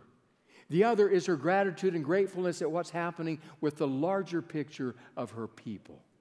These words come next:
So let's go to it. Luke's Gospel, chapter one,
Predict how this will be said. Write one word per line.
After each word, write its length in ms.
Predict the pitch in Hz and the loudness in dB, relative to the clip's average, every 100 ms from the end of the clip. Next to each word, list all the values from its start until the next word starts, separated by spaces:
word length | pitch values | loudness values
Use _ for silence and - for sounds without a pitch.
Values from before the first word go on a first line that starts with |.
| _ _ _ _ _ _ _ _ _ _ _ _ _ | _ _ _ _ _ _ _ _ _ _ _ _ _
So 160 | - 190 | -10 -8
let's 260 | 240 254 | -6 -10
go 200 | - 117 | -6 -6
to 180 | 101 - | -6 -14
it. 180 | 87 - _ _ _ _ _ _ _ _ 117 | -18 -20 _ _ _ _ _ _ _ _ 0
Luke's 260 | 185 190 | 0 0
Gospel, 540 | - 110 101 - 135 143 | -4 -6 -6 -12 -12 -6
chapter 400 | 135 147 156 180 | -2 -2 -2 -4
one, 400 | 123 104 110 | -4 -8 -10